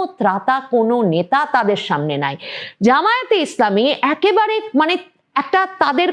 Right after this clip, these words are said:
কফিন নিজেরা বানিয়ে সেই কফিনে পেরেক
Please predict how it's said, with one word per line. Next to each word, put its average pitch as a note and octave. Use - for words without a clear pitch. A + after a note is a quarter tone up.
কফিন D4
নিজেরা E4+
বানিয়ে C4+
সেই F4
কফিনে E4
পেরেক F#4